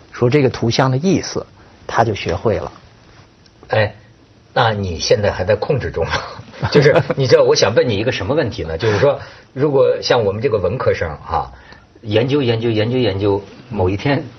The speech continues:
Speaker 2: 突然会产生有点恐惧感。你现在觉得你的那个对象、你的那个电脑，它的反应是不是还全在你的预料和控制之中？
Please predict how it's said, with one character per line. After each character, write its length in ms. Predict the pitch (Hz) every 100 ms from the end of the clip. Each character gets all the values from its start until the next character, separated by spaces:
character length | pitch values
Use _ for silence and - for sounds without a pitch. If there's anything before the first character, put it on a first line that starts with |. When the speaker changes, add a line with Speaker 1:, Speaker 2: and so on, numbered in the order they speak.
| - -
Speaker 2:
突 140 | -
然 160 | 135 131
会 180 | 143 -
产 180 | -
生 120 | 113 117
有 100 | 120
点 100 | 127
恐 240 | - 78
惧 160 | 76 165
感。 160 | - - - - - -
你 180 | 120 110
现 180 | - 160
在 320 | 160 127 90 - -
觉 200 | 104 104
得 240 | - 98 -
你 240 | 101 92 85
的 100 | 123
那 160 | 131
个 80 | 101
对 200 | 113 95
象、 260 | - 98 -
你 160 | 104 92
的 100 | 113
那 100 | 131
个 80 | 101
电 220 | 127 98
脑， 260 | 80 76 - - - -
它 140 | - 143
的 80 | 135
反 240 | 107 90
应 100 | 107
是 140 | 127
不 80 | 107
是 80 | 92
还 160 | 113 107
全 240 | - 92
在 140 | 117
你 260 | 95 85 76
的 140 | 92
预 200 | 120 151
料 220 | 95 95 -
和 80 |
控 260 | 82 - 117
制 120 | 82
之 120 | -
中？ 160 | 76